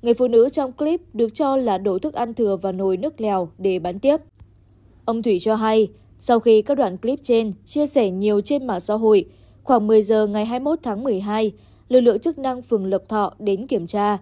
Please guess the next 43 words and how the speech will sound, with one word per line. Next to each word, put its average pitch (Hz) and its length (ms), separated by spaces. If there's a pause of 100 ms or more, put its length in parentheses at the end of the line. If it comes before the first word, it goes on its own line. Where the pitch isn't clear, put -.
(320)
thì 247 140
thấy 226 300
có 233 160
một 247 240
phụ 208 120
nữ 202 180
lớn 226 360 (120)
đang 202 380
ngồi 190 200
bán 196 240
bún 214 220
bò 220 280 (280)
bên 269 260
gánh 220 180
hàng 180 260
rong 220 300 (280)
cạnh 220 160
Bệnh 220 140
viện 208 260
Đa 262 140
khoa 254 260
Khánh 208 200
Hòa. 214 320 (760)
Gánh 226 220
hàng 240 280
cùng 196 260
người 196 120
phụ 202 160
nữ 208 320 (260)
có 247 120
dấu 254 140
hiệu 226 260
gây 269 220
cản 196 280
trở 180 240
giao 196 160
thông. 202 320 (540)
Tổ 233 120
công 262 180
tác 339 200
phường 196 240
Lộc 196 240
Thọ 214 280